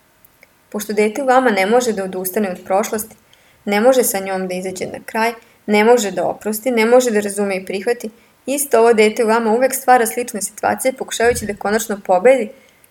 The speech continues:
da bi najzad savladalo situaciju umesto da joj podleže. Izgubiti znači biti smrvljen i to se mora izbeći po svaku cenu. A cena je zaista visoka jer čitava je strategija neizvodljiva.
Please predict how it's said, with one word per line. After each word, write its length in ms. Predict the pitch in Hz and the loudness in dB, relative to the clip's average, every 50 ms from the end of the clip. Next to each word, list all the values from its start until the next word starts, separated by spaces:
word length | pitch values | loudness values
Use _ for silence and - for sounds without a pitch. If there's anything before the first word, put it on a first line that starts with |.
| _ - | _ -4
da 80 | 208 | -2
bi 120 | 202 202 208 | 0 0 2
najzad 340 | 208 214 240 247 233 214 - | 2 2 2 2 0 -2 -4
savladalo 480 | - - 180 196 190 190 214 240 247 | -4 0 2 4 4 4 4 2 2
situaciju 560 | 240 233 214 - - 180 185 180 - 254 233 214 _ | 2 -2 -2 2 2 2 2 2 -2 -6 -8 -8 _
umesto 380 | - 196 202 202 202 - - 202 | -8 -6 -4 -4 -6 -6 -8 -6
da 100 | 190 196 | -4 -4
joj 180 | 196 190 190 190 | -4 -4 -6 -4
podleže. 540 | - 180 175 180 175 175 170 208 - - - _ _ _ _ _ _ _ _ _ _ _ _ _ _ _ _ _ | -2 -2 -2 -2 -2 -4 -4 -6 -8 -14 -18 _ _ _ _ _ _ _ _ _ _ _ _ _ _ _ _ _
Izgubiti 500 | - 202 190 185 214 214 220 269 269 262 | -8 -8 -4 -2 -2 0 0 -2 -4 -6
znači 340 | 240 262 247 247 247 - 254 | -2 0 2 2 0 0 -4
biti 220 | 214 247 247 - 226 | -4 -4 -6 -6 -6
smrvljen 680 | - - 208 196 196 196 185 170 - - 214 214 - - - _ _ _ _ - | -4 -2 0 0 0 0 -2 -4 -8 -10 -10 -12 -14 -16 -20 _ _ _ _ -8
i 100 | 226 220 | -4 0
to 100 | 233 233 | 2 2
se 160 | 233 - 233 | 2 2 0
mora 200 | 220 214 214 208 | 2 2 2 2
izbeći 460 | 202 202 190 185 214 220 220 - 208 | 2 0 0 -2 -2 -2 -2 -6 -10
po 100 | - 190 | -10 -10
svaku 400 | 190 - - 208 202 202 - 214 | -8 -2 0 2 2 0 0 -6
cenu. 460 | 214 - - - 175 175 170 170 208 214 - _ _ _ _ _ _ _ _ _ _ | -10 -8 -6 -6 -4 -4 -4 -6 -8 -12 -16 _ _ _ _ _ _ _ _ _ _
A 100 | - 202 | -8 -4
cena 200 | - - 220 226 | -2 0 2 2
je 80 | 233 226 | 2 4
zaista 380 | 214 226 220 226 226 226 - | 4 6 6 4 4 0 -2
visoka 500 | 208 190 190 190 - 214 214 220 214 254 | -6 -6 -6 -4 -2 0 0 0 2 0
jer 180 | 240 214 220 220 | 0 -2 -4 -8
čitava 360 | - - 262 254 - 233 208 | -10 -10 -4 -2 0 0 0
je 80 | 196 196 | 0 -2
strategija 640 | - - 202 196 196 202 196 233 233 208 208 190 175 | -2 0 2 4 4 4 2 0 -2 -2 -2 -4 -4
neizvodljiva. 680 | 170 175 180 180 180 175 170 170 175 175 180 175 - | -4 -6 -8 -8 -6 -6 -6 -6 -6 -6 -10 -10 -12